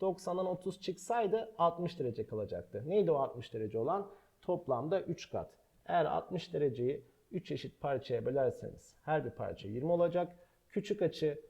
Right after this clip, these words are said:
yirmi iken büyük açı da tümler, yirminin tümleri olan yetmiş derece olarak karşımıza çıkıyor.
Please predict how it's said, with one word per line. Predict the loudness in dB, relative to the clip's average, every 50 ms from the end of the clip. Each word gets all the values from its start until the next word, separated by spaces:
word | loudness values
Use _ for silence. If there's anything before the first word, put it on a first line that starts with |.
| _ _ -2
yirmi | 2 2 4 4 4 2 2
iken | 0 0 0 -2 -2 -2 -2 -4 -2
büyük | 0 0 0 0 -2 -4
açı | -6 -6 -4 -2
da | 0 0 0 -2 -4 -12 -20 _ _ _ _
tümler, | _ -4 -2 0 2 2 0 0 -2 -4 -8 -14 -20 -20 -14 -6
yirminin | -2 0 0 2 2 0 0 -2 -4
tümleri | -6 -6 -4 -2 -2 -2 -2 -2
olan | 0 2 2 2 2 0 -2 -6 -12 -6 0
yetmiş | 2 2 2 2 0 -6 -6 -2 0
derece | 0 0 2 2
olarak | 4 4 4 4 2 0 -4 -16 -20 _ _ _
karşımıza | -2 2 2 2 2 0 -2 -6 -6 -4 -4 -4
çıkıyor. | -2 -4 -2 0 0 -2 -2 -4 -10 -16 -20